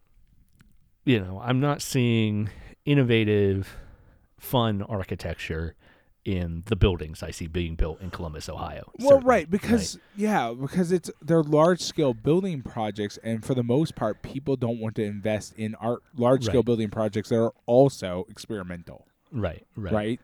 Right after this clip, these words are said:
Speaker 2: Like, that's just, that, that seems like a bridge too far for most, like,
Speaker 1: Yeah.
Speaker 2: investors, right? And, and that, and that, I mean, that in and of itself is a sort of indictment of the way buildings get built, right? Like, it's like,
Speaker 1: Right.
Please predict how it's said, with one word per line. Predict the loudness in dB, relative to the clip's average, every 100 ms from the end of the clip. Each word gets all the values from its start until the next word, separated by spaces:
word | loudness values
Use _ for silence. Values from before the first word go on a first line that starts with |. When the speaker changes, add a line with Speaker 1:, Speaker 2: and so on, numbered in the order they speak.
| -4
Speaker 2:
Like, | -2
that's | 2 2 2
just, | 2 0 -6
that, | -4 -4 -4 -20 _ _ _ _ 0
that | 0
seems | 2 4
like | 6 6
a |
bridge | 4 4 2 0
too | -2 -2
far | 2 2 2
for | -4
most, | -6 -2 -2 -2 -12 _ _ _ _ _ _ -8
like, | -2 -2 -4 -10 _
Speaker 1:
Yeah. | -8
Speaker 2:
investors, | -6 -4 -6 -6 -6
right? | -6 -2
And, | -2
and | -2 -2
that, | 0 -2 _ _ -20 _ _
and | 0
that, | 2 0 -2
I |
mean, | -2 2
that | 2 2
in | 2
and | 2 2
of | 0
itself | 0 0 0
is | 2
a | 0
sort | 0 -2
of | -2
indictment | -4 -2 -2 -2 -4
of | -2
the | 0
way | 2 0
buildings | 0 -2 -2 -2 -6 -10
get | -10
built, | -10 -12 -10
right? | -8 -8 -8
Like, | -6 -4
it's | -4 0
like, | 0 0
Speaker 1:
Right. | -2 -4